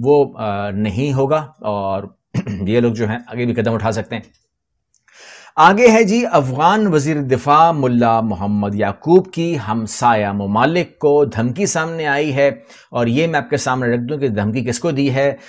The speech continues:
तो दो ममालिक को दी है। कौन कौन से? उज़्बेकिस्तान और ताजिकिस्तान को इसने धमकी दी है। क्या धमकी दी है? इसने कहा है कि, अ, अबूरी वजीर दिफा ने कहा कि उज़्बेकिस्तान और ताजिकिस्तान अफगानिस्तान के जंगी तैयारे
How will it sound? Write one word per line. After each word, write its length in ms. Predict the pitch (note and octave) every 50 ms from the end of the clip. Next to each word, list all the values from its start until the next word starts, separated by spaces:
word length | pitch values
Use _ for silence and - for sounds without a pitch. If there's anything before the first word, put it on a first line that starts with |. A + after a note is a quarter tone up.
| - - -
तो 80 | B2+ A#2+
दो 280 | G2 F#2+ C3 E3 G3
ममालिक 420 | G3 F#3+ F3 D#3+ D3+ D#3 D#3+ D3+ -
को 120 | E3 D#3
दी 180 | C3 C#3 C#3+ C#3
है। 240 | C3 C3+ C3+ C3+
कौन 220 | B2+ - C#3 D3+ E3+
कौन 200 | - E3+ E3 D3+
से? 340 | - - D3+ D3 C#3+ C#3 C#3 - - - _ -
उज़्बेकिस्तान 840 | F3+ F3+ E3 D#3 D#3+ G3 F3+ F3 D#3 - - F3 E3+ D#3+ D#3+ D#3+ E3 - - -
और 280 | C3 C#3 C3+ C#3 C#3+ C3
ताजिकिस्तान 800 | - - B2 A2 A2+ A#2 A#2 C#3 B2 B2+ A#2+ - - A#2+ A2+ A#2
को 60 | A2+
इसने 200 | A2 G#2+ - A2
धमकी 360 | G2+ G2+ G#2 G#2+ F#2+ A2+ A#2 A2
दी 220 | F#2 G2 B2+ D3+
है। 320 | C#3+ C#3 C#3 C3+ C3 - - - - _ _ -
क्या 200 | C#3 B2+ C#3+ F3+
धमकी 360 | E3 E3 E3 E3+ C#3 C#3 D3+
दी 200 | C#3 C3 D3 C#3+
है? 300 | C#3 C#3 C#3 C#3 C3+ - - - - - -
इसने 220 | E3 D#3 - F3+
कहा 340 | F3 - E3+ D3 D3+ D3+ D3+
है 180 | D3+ D#3 D#3 D#3
कि, 320 | D3+ D#3 D#3 D#3 D#3 D#3+
अ, 880 | D#3 D3+ - _ _ - - _ - B2+ B2+ B2+ B2+ B2+ B2+ B2+ B2+ B2 A#2+ - _ _ - -
अबूरी 420 | C3+ C3 C3 D3 D#3+ F3 F3+ G3 F#3+
वजीर 340 | E3 D#3 C#3+ C#3 D3+ D3+
दिफा 240 | C#3+ C#3 C3 A2+ C#3
ने 80 | D3+ D3+
कहा 220 | - C#3 D3 D#3
कि 80 | E3+ F#3
उज़्बेकिस्तान 880 | F3+ - D#3 B2+ C#3+ C#3 C3+ C3 B2 A#2+ - - D#3+ D#3 E3 E3+ F#3
और 280 | G3 F#3 - D3+ D#3 D#3
ताजिकिस्तान 800 | - - C3+ C3 B2 B2+ A#2 A#2 A2 - - A#2 G2 E2+ D#2+ D#2+ - -
अफगानिस्तान 920 | B2 A#2+ A2+ B2 C3 C3+ C#3 D3 D3 B2 - - D#3 D3 C#3+ D3+ D#3 D#3+
के 220 | - D#3 D#3 D3+
जंगी 600 | C3 A2+ G#2 B2+ C3+ D3 D3 C#3+ C#3+ D3+ D3+ D3
तैयारे 640 | - - C#3 C3+ C3 C3 C3+ C3+ C#3 C3+ C3+ A#2+